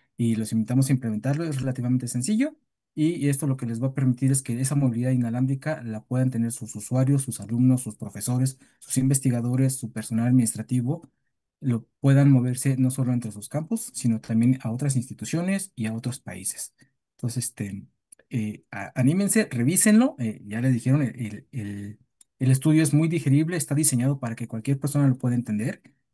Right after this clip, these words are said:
y, y, pues, yo quisiera extender la invitación a, a aquellos que lo lean, que estén interesados en saber más, se acerquen, eh,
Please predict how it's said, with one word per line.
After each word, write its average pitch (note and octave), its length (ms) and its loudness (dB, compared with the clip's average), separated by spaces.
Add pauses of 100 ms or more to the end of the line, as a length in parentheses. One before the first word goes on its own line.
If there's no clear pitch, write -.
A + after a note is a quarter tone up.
(120)
y, G#2+ 720 -2
y, G2+ 160 -8
pues, G#2+ 180 -6
yo A2+ 60 -2
quisiera C3 240 2
extender A2+ 260 0
la B2+ 80 2
invitación B2 460 0
a, G#2+ 260 -8
a G2+ 40 -10
aquellos A2 300 -6
que C3 120 -2
lo G#2+ 100 -4
lean, B2 420 0 (240)
que A2+ 100 -4
estén A2+ 180 0
interesados A#2+ 640 0
en A2 100 -4
saber G#2+ 280 -6
más, G3 340 2 (240)
se - 140 -10
acerquen, D#3+ 600 -2
eh, G#2+ 240 -2